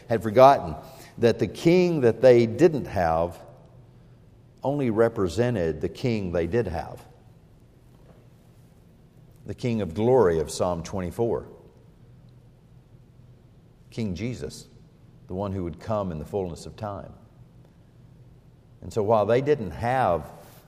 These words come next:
that king on the throne to fix their eyes, they had a king in heaven to whom they could look. But they'd lost, they'd lost that.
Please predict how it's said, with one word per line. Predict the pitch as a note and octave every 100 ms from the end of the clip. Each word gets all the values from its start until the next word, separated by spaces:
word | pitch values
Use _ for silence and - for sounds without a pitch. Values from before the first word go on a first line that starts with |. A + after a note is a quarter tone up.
| -
that | G#2 G2+ -
king | - C#3+ C3+ A#2+
on | A2
the | F#2+
throne | - B2 B2+ A#2 F2+
to | E2+
fix | - A#2+ -
their | A2 F#2+
eyes, | G#2+ A2+ F2+ -
they | G2+
had | B2+ E3+
a |
king | C3 D3+ C3
in | A2
heaven | G2 A#2 B2+ F2 C#2
to | -
whom | E2+ G2 F#2+ D#2+ - -
they | F#2+
could | F2 F2+
look. | A2+ - - - - - - - - - - - - - - - - - - _ -
But | -
they'd | - -
lost, | G#2+ A#2+ A#2+ - - - - - - - - - - -
they'd | - F#2+
lost | G2+ A#2 B2 -
that. | - - -